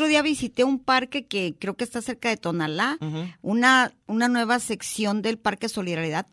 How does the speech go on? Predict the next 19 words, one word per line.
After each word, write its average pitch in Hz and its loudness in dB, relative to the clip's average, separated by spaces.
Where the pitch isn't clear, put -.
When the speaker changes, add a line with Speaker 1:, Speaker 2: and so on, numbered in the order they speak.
Speaker 1:
Solidaridad, 180 2
y 208 0
me 190 2
encantó 170 -2
el 196 -4
espacio. 170 -8
Speaker 2:
Sí, 175 -6
Speaker 1:
Me 247 -6
Speaker 2:
bonito. 180 2
Speaker 1:
fascinó. 170 -2
Speaker 2:
Sí, 156 0
pues 147 -2
es 165 -10
que 220 -2
hay 220 -2
cosas 214 -8
que - -8
no 202 -4
conocemos. 208 -6